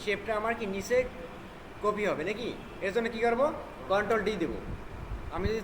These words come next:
চাই যে আর একটা শেপ হবে নিচে, কন্ট্রোল ডি দেবো। এভাবে আপনি কি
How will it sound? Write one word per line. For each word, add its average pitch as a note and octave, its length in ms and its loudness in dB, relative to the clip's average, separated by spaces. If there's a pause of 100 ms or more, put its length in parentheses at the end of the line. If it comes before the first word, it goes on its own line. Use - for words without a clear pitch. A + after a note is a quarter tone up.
(100)
চাই G3 220 6 (120)
যে F#3 80 4 (120)
আর E3 140 4
একটা G#3 200 -2
শেপ G3 180 -2
হবে D#3+ 220 2
নিচে, G3 180 0 (420)
কন্ট্রোল F#3 320 2
ডি F3+ 140 4
দেবো। A2 140 -2 (280)
এভাবে G#3 260 4
আপনি A#3+ 220 0
কি A3+ 80 0